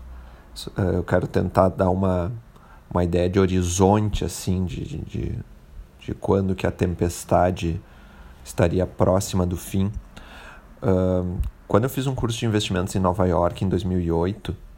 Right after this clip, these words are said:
um, um dos professores lá, que era fera de, ah,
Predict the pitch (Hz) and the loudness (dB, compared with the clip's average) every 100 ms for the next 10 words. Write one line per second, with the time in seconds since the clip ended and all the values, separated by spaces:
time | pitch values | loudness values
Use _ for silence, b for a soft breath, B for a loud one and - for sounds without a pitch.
0 | - B B B B - - 87 87 - | -20 B B B B -14 -6 -4 -4 -4
1 | 113 101 110 - 98 85 - 92 92 87 | -4 -4 -4 -6 -4 -4 0 0 2 0
2 | 87 87 87 85 80 - - - - - | 2 2 0 -2 -2 -2 -2 0 0 -2
3 | - - 90 98 82 82 - - - - | 0 2 4 4 0 -4 -8 -10 -14 -18
4 | - - - - 80 - | -20 -18 -14 -6 -4 -4